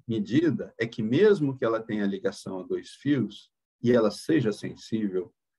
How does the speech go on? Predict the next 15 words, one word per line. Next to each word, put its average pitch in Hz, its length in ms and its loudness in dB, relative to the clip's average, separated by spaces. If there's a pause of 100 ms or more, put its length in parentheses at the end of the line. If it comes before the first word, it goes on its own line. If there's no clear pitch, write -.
(460)
às 101 200 0
variações 98 680 -2
que - 140 0
eu 147 120 4
quero, 113 540 2 (160)
né, 110 200 -6
com 110 140 -6
a 104 40 -4
resolução 107 560 -4 (300)
que 135 100 2
eu 139 160 4
quero 101 500 0 (480)
do 120 120 4
meu 104 180 4
resistor, 101 760 -2